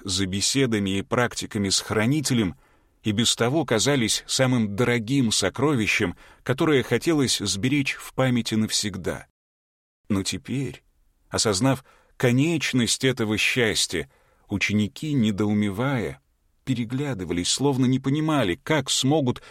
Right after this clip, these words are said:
прожить без него все последующие жизни. Из глаз нескольких учениц просочились слезы. Хранитель обвел учеников добрым взглядом, полным любви и сопричастия. Он был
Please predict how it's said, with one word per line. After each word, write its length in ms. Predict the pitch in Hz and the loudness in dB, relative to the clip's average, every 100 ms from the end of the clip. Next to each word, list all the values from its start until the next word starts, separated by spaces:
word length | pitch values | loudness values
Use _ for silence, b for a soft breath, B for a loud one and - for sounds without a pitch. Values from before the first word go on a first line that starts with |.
| B B | B B
прожить 640 | 135 127 101 113 160 131 | 2 2 2 -2 -2 -4
без 300 | 101 117 - | 0 0 2
него 280 | 123 123 165 | 2 2 0
все 300 | - - 151 | 0 0 0
последующие 1000 | 135 117 131 139 123 123 113 - 120 120 | 0 0 0 2 2 2 0 0 2 2
жизни. 640 | 110 113 113 80 76 71 - _ _ _ _ _ _ _ _ _ _ - | 2 2 2 0 -4 -6 -10 _ _ _ _ _ _ _ _ _ _ -6
Из 200 | 107 90 | -2 0
глаз 400 | 101 113 110 - | 2 2 0 0
нескольких 580 | 107 - 98 - 95 101 | 0 0 -6 -4 -6 -4
учениц 600 | - 113 127 127 - - - | -2 2 2 2 -2 -6 -4
просочились 760 | 110 - 98 - 110 98 - | -2 0 -2 -2 -2 -2 -4
слезы. 680 | - - 104 92 78 67 - _ _ _ _ _ _ _ - | -4 -4 0 0 0 -4 -8 _ _ _ _ _ _ _ -4
Хранитель 580 | 104 87 104 127 95 | 0 2 2 0 0
обвел 460 | 87 87 101 123 110 | -2 -2 -2 0 0
учеников 600 | 95 101 98 - 143 - B B B B | -2 -2 -4 0 -2 -2 B B B B
добрым 520 | 92 107 135 107 101 | -2 0 2 0 -2
взглядом, 600 | 87 80 82 135 135 110 95 | -2 -4 -2 -2 0 -2 0
полным 420 | 131 127 113 101 | 0 2 2 0
любви 460 | 98 90 92 117 | -2 -6 -2 0
и 40 | 113 | 2
сопричастия. 1120 | - 101 98 98 - 90 73 - - - - _ _ _ - | 0 -2 -6 -6 -4 -4 -2 -4 -6 -14 -18 _ _ _ -4
Он 200 | 131 147 | 0 2
был 260 | 151 147 | 2 0